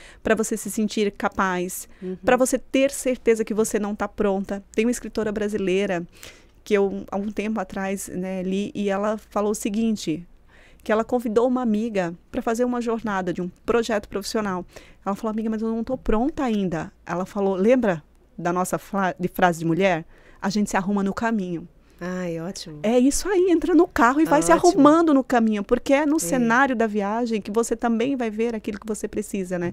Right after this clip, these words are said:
Speaker 2: Uhum.
Speaker 1: Então, eu diria pra essas mulheres que, sim, aquele sonho, aquele negócio ou aquele projeto que ela realmente quer, que ela dê esse passo,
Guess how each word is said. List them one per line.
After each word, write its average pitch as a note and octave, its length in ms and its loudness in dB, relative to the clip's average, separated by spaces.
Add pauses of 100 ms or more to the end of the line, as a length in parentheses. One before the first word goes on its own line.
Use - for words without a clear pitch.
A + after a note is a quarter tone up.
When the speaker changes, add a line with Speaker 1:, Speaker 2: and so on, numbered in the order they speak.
(120)
Speaker 2:
Uhum. F3+ 380 -6
Speaker 1:
Então, A3 200 0
eu A3 40 0
diria A3+ 240 -2
pra A#3+ 100 -4
essas A#3 240 -4
mulheres A3 560 -2
que, A#3+ 140 -4
sim, G#3+ 300 -4
aquele B3+ 280 -2
sonho, A3 640 -2
aquele A3 480 -2
negócio G3+ 680 0 (420)
ou G#3 120 2
aquele G#3+ 300 2
projeto F#3+ 920 0 (560)
que A3 140 2
ela G#3+ 140 4
realmente A3 1000 0
quer, G#3+ 400 -4 (640)
que C#4 120 0
ela C#4 200 2 (280)
dê G3+ 180 2
esse D4+ 220 0
passo, D#3+ 400 -6